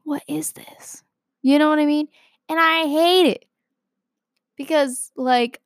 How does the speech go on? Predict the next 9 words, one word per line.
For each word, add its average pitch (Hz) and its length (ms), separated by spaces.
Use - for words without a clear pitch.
I 277 100
can't 311 500
stand, 381 600
'cause 285 120
it 320 80
feels 392 180
like 403 100
a 403 60
trap. - 480